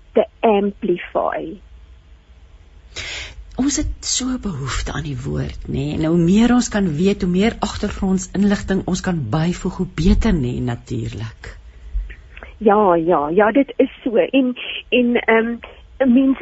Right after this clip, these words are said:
Speaker 1: ek dink baie, eh, gelowiges het 'n hele aantal Bybels op hulle rakke en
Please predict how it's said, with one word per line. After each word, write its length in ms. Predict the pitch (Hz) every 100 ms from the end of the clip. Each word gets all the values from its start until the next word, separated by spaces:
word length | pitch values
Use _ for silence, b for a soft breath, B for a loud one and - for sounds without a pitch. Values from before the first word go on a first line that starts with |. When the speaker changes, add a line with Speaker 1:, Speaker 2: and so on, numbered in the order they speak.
| -
Speaker 1:
ek 60 | 214 202
dink 240 | 262 262
baie, 360 | 185 190 208 294 349 214 - _
eh, 180 | - 156 -
gelowiges 640 | 220 196 220 247 311 285
het 220 | 269 240 240
'n 80 |
hele 240 | 208 220 311 -
aantal 640 | 294 539 - 370 240 - - -
Bybels 400 | 226 233 226 -
op 180 | 214 -
hulle 240 | 220 220
rakke 480 | 196 202 - 208 202
en 220 | 220 226